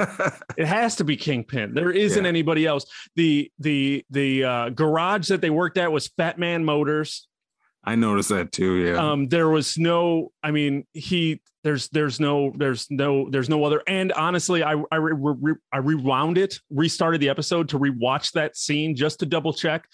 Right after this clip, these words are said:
Speaker 1: And I turned up that volume. That is Vincent D'Onofrio, like, giggling, like, laughing. You can hear him. I mean, he has a very
Speaker 2: Mm-hmm.
Speaker 1: distinctive voice.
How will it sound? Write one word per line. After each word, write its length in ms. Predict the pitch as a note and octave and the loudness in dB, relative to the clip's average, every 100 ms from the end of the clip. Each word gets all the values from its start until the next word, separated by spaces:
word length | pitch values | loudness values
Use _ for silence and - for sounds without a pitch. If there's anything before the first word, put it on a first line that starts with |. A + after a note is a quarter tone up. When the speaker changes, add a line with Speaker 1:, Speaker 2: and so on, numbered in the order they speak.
| - - B2 | -20 -10 -4
Speaker 1:
And 80 | |
I 60 | B2 | -4
turned 260 | B2+ F#3+ E3+ | -2 -2 0
up 80 | |
that 120 | D#3+ C#3 | -2 0
volume. 280 | D3 C#3+ C3+ | 0 0 0
That 220 | D#3 - | -2 0
is 240 | D3 B2+ | -2 -2
Vincent 400 | A2 C3 B2 C#3 | -2 -2 0 -2
D'Onofrio, 720 | G#2+ A2+ A2+ - A2+ G#2+ A2 - - | -2 0 -2 -2 -2 -2 -4 -10 -8
like, 260 | A#2+ A2 A2 _ _ _ - | -6 -6 -8 _ _ _ -10
giggling, 460 | B2 C#3+ B2+ A2+ A2 | -2 0 0 -2 -4
like, 200 | A#2+ A2+ | -6 -4
laughing. 460 | A#2 A#2 E3+ D#3+ D#3+ _ _ _ _ - | -4 -2 -2 -4 -6 _ _ _ _ -6
You 120 | E3 | -2
can 120 | - | -2
hear 380 | C3+ B2+ G#3 A3 | -2 -2 0 0
him. 360 | C3+ A2 - B2 | 0 -6 -8 -8
I 80 | F3+ | -2
mean, 140 | D#3+ D#3 | 0 2
he 80 | |
has 140 | G3 E3+ | 2 2
a 40 | |
very 140 | D#3+ - | 0 2
Speaker 2:
Mm-hmm. 80 | |
Speaker 1:
distinctive 480 | G#2+ G#2 D#3+ C#3 A#2+ | 0 0 -2 0 -4
voice. 440 | G2+ A2 G2+ - | -2 -6 -6 -14